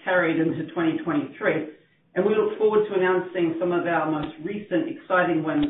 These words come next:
more formally over the coming weeks. Our success is evidence of our superior offering. Our clients continue to inform our product roadmap as we're evolving our capabilities in lockstep with their needs.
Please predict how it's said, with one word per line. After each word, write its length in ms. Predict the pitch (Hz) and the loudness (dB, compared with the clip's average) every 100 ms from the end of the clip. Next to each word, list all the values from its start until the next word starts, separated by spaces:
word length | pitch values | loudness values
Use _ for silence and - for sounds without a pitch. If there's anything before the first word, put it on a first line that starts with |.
| 156 | -2
more 200 | - - | -6 -4
formally 540 | 208 175 151 135 147 - _ _ _ _ | -2 0 0 -2 -4 -12 _ _ _ _
over 200 | 170 165 | 2 2
the 180 | 165 - | 2 2
coming 260 | 160 147 139 | 2 2 0
weeks. 300 | 143 - - _ _ _ _ _ _ _ _ _ _ _ _ - | -2 -8 -16 _ _ _ _ _ _ _ _ _ _ _ _ -2
Our 220 | 214 240 269 | 0 0 -2
success 460 | - 233 202 - - | -6 -2 -2 -4 -2
is 300 | 175 165 170 | 2 2 2
evidence 520 | 185 185 185 139 135 - _ | 0 0 -2 -4 -8 -12 _
of 120 | - 170 | -8 -4
our 240 | 160 - | -4 -4
superior 580 | 156 - 202 190 165 160 | -10 -12 -6 -2 -2 -2
offering. 460 | 165 - 139 123 - - _ _ _ _ _ _ 165 | -6 -6 -8 -8 -10 -16 _ _ _ _ _ _ -6
Our 180 | 170 | -4
clients 340 | - 208 - - | 0 0 0 0
continue 680 | 180 - 208 196 180 - | -2 0 0 2 2 0
to 100 | 175 | 0
inform 520 | 165 156 - 202 190 170 | 0 0 0 2 2 2
our 240 | 151 - | -2 -2
product 300 | 175 160 147 | -2 -2 0
roadmap 540 | 165 185 147 147 - - _ _ - | 2 2 0 -2 -4 -8 _ _ -2
as 120 | 165 165 | 0 2
we're 220 | 165 156 | 0 2
evolving 480 | 160 180 185 180 175 | 4 4 4 0 0
our 200 | 165 165 | -2 -4
capabilities 640 | 180 175 143 165 160 151 143 | -6 -6 -4 -2 -2 -2 -4
in 240 | 147 151 | -2 0
lockstep 640 | 175 175 - - 147 123 156 | 0 -2 -6 -12 -10 -8 -8
with 120 | 147 | -8
their 140 | 143 | -6
needs. 360 | 139 110 104 | -6 -6 -10